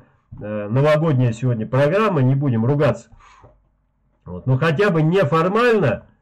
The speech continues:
нужно консультироваться и продумывать сценарии. Во-первых, если будут тотальные репрессии, ну хотя бы на этом, потому что никого нигде не освободят, пока тысячи людей, сотни,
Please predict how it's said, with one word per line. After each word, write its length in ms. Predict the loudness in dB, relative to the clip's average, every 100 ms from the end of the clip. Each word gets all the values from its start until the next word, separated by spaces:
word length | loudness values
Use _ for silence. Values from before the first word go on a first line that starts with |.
| _ -10
нужно 360 | -4 -2 0 0
консультироваться 920 | 0 -2 -2 -4 -2 0 0 0 -4
и 140 | -6
продумывать 680 | -2 0 2 2 2 2 0
сценарии. 640 | -2 -2 2 2 2 0
Во-первых, 540 | -2 -2 0 -2 -2 -4
если 240 | -6 -4
будут 260 | -6 -4 -2
тотальные 560 | -2 2 2 2 2
репрессии, 640 | 2 0 0 0 -2 -12 -20 _ _ _ _ _ -18
ну 140 | -6
хотя 280 | -2 0 0
бы 140 | 2
на 120 | 2
этом, 520 | 2 2 2 0 -2 -6 -10
потому 300 | -6 -4 -4
что 140 | -4
никого 500 | -2 0 2 4 2
нигде 420 | 2 -2 0 0
не 100 | 2
освободят, 800 | 0 -2 -2 0 0 2 2 0
пока 300 | -2 0 -2
тысячи 380 | 0 -4 -4 -4
людей, 420 | -4 -2 -2 -2
сотни, 540 | -2 -2 -2 -4 -10